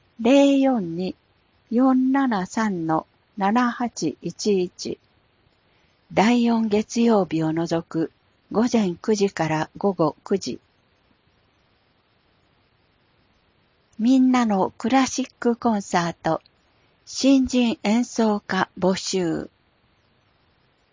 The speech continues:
生涯学習センターでは、市民によるコンサート企画グループ、マロニエコンサートクラブの協力を得て、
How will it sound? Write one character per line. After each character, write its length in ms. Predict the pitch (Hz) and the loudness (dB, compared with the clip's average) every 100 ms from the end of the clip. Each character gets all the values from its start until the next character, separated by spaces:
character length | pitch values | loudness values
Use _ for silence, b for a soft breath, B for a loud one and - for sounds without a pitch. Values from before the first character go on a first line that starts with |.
| _ _ _ _ _ _ - | _ _ _ _ _ _ -16
生 320 | - 262 269 262 | -2 2 2 2
涯 240 | 254 247 | 0 0
学 260 | 226 233 - | 0 -4 -4
習 300 | - 294 277 | -4 -2 -2
セ 240 | - 269 | -2 -2
ン 40 | 233 | -2
タ 280 | 202 185 | -6 -6
ー 20 | 185 | -4
で 160 | 190 | -4
は、 220 | 185 180 _ _ _ _ | -4 -6 _ _ _ _
市 240 | - - 277 | -8 0 2
民 320 | 269 233 202 | 4 2 0
に 100 | 196 | 0
よ 140 | 190 | 0
る 200 | 175 190 - | 0 -2 -2
コ 160 | 240 | 0
ン 80 | 254 | 0
サ 180 | - 233 | 0 -2
ー 120 | 233 | -2
ト 140 | - 220 | -2 -6
企 180 | - - | -6 -4
画 300 | 214 - 208 | -2 -2 0
グ 160 | 214 | 2
ル 80 | 208 208 185 | 2 2 -2
ー 40 | |
プ、 300 | - 156 - _ _ _ _ _ 190 | -2 -2 -2 _ _ _ _ _ -2
マ 160 | 196 | 0
ロ 160 | 247 254 | 4 4
ニ 180 | 247 240 | 4 2
エ 140 | 233 | 0
コ 200 | - 247 | 0 0
ン 80 | 269 | 0
サ 260 | - 262 | 0 0
ー 20 | 254 | 0
ト 160 | 247 | -2
ク 160 | 247 226 | 0 2
ラ 120 | 180 | 2
ブ 120 | 165 | 2
の 200 | 156 156 - | 0 -2 -2
協 300 | 220 214 214 | -2 0 2
力 360 | 202 196 190 | 0 -2 -2
を 80 | 180 | 0
得 160 | 175 170 | 0 -4
て、 300 | - 151 | -2 -4